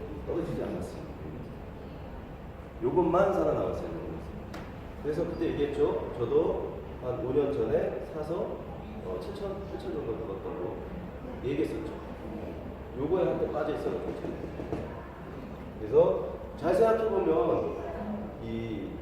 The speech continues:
아파트는 우리, 그러니까 그림을 좀 그려봐야 돼요. 우리 아파트는 실제로 여기 삼-, 그 삼십오, 삼 층, 삼 층짜리가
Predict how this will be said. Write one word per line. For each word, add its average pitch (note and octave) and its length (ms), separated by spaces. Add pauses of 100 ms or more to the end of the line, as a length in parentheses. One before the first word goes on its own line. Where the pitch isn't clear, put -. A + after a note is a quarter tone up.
(540)
아파트는 G3 880
우리, - 440 (100)
그러니까 - 220
그림을 B3 260
좀 - 140
그려봐야 D3 440
돼요. G2+ 200
우리 G#3+ 100
아파트는 G3+ 340
실제로 F#3+ 460
여기 B2+ 80
삼-, - 380 (760)
그 A#2+ 560
삼십오, B3 480 (220)
삼 A#3 220
층, A#3+ 200
삼 A#3 160
층짜리가 D#3 920